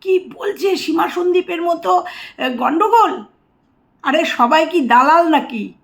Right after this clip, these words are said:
হ্যাঁ, সবাই ওই দালাল যে যারই পা-, যে পাতেই খাবে সেই পাতি ছ্যাদা করবে, সবাই ওই দালাল?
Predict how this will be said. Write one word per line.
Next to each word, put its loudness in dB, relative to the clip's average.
হ্যাঁ, 4
সবাই 2
ওই -2
দালাল 4
যে -2
যারই 4
পা-, 2
যে 0
পাতেই 0
খাবে 2
সেই 2
পাতি 0
ছ্যাদা 2
করবে, 0
সবাই 2
ওই 0
দালাল? 2